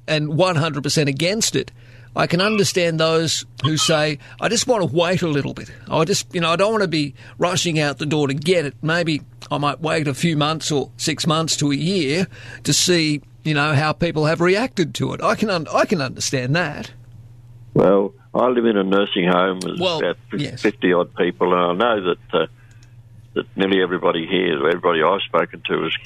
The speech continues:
Speaker 2: is quite looking forward to the vaccinations because we have a, a routine that people,
Speaker 1: Yep.
Speaker 2: visitors have to go through to come here. They have
Speaker 1: That's
Speaker 2: to show
Speaker 1: right.
Speaker 2: they've had a flu vaccine, otherwise they can't come in.
Speaker 1: Yep.
Speaker 2: You know?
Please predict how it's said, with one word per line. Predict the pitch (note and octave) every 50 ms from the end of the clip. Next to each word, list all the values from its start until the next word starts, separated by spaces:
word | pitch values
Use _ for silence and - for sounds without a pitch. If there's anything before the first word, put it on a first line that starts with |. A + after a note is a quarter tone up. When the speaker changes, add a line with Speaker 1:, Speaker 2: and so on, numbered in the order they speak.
| - -
Speaker 2:
is | - -
quite | - - F#2+ F#2 E2 -
looking | F2 F#2 - F#2 D2+ D#2
forward | - - G2+ G#2+ G#2 G2 -
to | - E2
the | C#2+ E2+ D#2
vaccinations | E2+ F2 F2 - - D#2 D2+ D2+ D#2+ - - - - - - -
because | - - - - F2 F2
we | F#2+ F#2 F#2+
have | F#2 E2+ D#2 C#2+
a, | - - - - - - - - - - - - - - -
a | F#2+ E2
routine | E2+ G2 G2+ G2 G2 - G#2+ G2+ G#2+ A#2+ A#2 G2
that | F2+ - - -
people, | A2+ G2 F2 C#3+
Speaker 1:
Yep. | F3+ F#3+ -
Speaker 2:
visitors | - G2+ F#2+ F2+ E2+ - G#2 G#2 -
have | G#2+ G#2 -
to | - A#2+
go | - F#2+ F#2 G2 G2 - -
through | G#2+ G2+ B2 A2
to | F#2+
come | - - G2 F2+ F#2
here. | F2+ G#2 A2 A2 A2
They | G#2+ F2+
have | G2+ G#2+ A2
Speaker 1:
That's | C3 C#3+ C3+ -
Speaker 2:
to | - F#2+
show | G2+ A2
Speaker 1:
right. | C#3 C#3+ - -
Speaker 2:
they've | F#2 F#2
had | F#2 G2+ F#2
a | F2+
flu | F2 - - G#2+ G#2 G#2 F#2
vaccine, | G2+ F#2 - - - - F#2+ G2+ A2 G#2+
otherwise | G2+ F2+ F#2+ F#2 F#2+ F#2 -
they | - F2
can't | - G#2 F#2+ F#2+ -
come | - G2 E2+ F2+
in. | F#2+ B2 C3 B2+ - - -
Speaker 1:
Yep. | - D#3+ E3+ - - - - - - - - - - - - - - - - -
Speaker 2:
You | -
know? | F#2+ F#2 G2+ A#2+